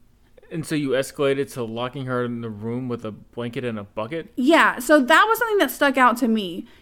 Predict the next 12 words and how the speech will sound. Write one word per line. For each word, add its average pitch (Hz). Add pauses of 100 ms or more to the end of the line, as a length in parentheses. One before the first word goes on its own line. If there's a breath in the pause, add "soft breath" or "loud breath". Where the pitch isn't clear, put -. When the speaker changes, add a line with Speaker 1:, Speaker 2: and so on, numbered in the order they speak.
Speaker 2:
is 254
that 277 (160)
if 330
you 339 (480)
were 285
giving 359
examples 208
of 196
something 214
that 196
someone 202
did, 127